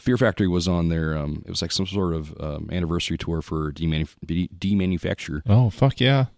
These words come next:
Speaker 1: Oh, yeah, and they played the entire album front to back. Oh, it was fucking sick as fuck.
Speaker 2: Oh, hell yeah.
Speaker 1: And, uh,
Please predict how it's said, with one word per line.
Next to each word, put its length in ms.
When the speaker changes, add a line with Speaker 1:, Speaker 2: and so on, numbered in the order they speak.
Speaker 1:
Oh, 120
yeah, 280
and 160
they 80
played 240
the 140
entire 400
album 200
front 240
to 60
back. 280
Oh, 260
it 100
was 460
fucking 260
sick 240
as 100
fuck. 180
Speaker 2:
Oh, 380
hell 320
yeah. 300
Speaker 1:
And, 380
uh, 340